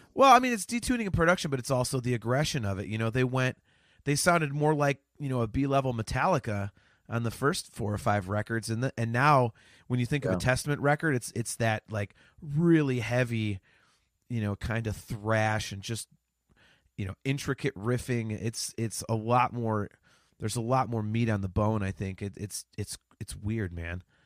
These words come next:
Speaker 2: Well, I think they're, they're able to mix metal with thrash more, whereas before maybe they were more kinda straight thrash, I guess.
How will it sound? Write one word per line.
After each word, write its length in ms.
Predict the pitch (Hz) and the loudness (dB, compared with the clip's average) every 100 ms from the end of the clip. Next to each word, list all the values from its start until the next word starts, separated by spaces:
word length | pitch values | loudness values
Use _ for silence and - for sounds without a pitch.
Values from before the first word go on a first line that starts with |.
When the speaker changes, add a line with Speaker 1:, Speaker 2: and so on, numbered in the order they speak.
| _ _ - | _ _ 4
Speaker 2:
Well, 80 | |
I 20 | 147 | 6
think 240 | 240 165 | 6 8
they're, 180 | 170 135 | 8 8
they're 180 | 127 135 | 8 8
able 220 | 120 107 | 8 6
to 80 | 101 | 4
mix 460 | 107 110 - - | 4 2 0 -4
metal 500 | 107 104 107 95 85 | 2 4 6 4 2
with 200 | 92 87 | 2 0
thrash 500 | - 98 92 92 - | 0 0 2 0 -2
more, 200 | 98 90 | -2 0
whereas 200 | 87 87 | 2 0
before 340 | 95 - 101 92 | -4 -4 -2 0
maybe 200 | 92 87 | 0 0
they 120 | 87 | 0
were 120 | 82 | -2
more 320 | 82 82 80 - | -2 -4 -4 -6
kinda 240 | - 78 | -6 -6
straight 480 | 78 - - 85 82 - | -6 -10 -6 -4 -4 -4
thrash, 360 | 82 80 - | -4 -2 -4
I 80 | 82 | -6
guess. 480 | 87 80 - - | -4 -6 -6 -12